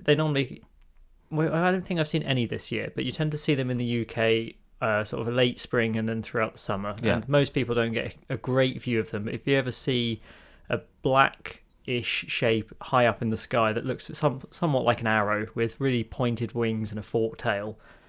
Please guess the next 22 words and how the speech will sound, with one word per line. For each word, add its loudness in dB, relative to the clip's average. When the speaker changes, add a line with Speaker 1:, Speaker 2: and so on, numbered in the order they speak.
Speaker 1:
that 0
will -4
be -4
your -6
swift. -4
Uh, 6
they 8
often 6
get 2
mistaken -2
for 4
or 6
confused -4
with -2
swallows. -4
Speaker 2:
Yeah. 4
Speaker 1:
That's -8
that -2
sort -6
of -14
shaped -4
bird. -4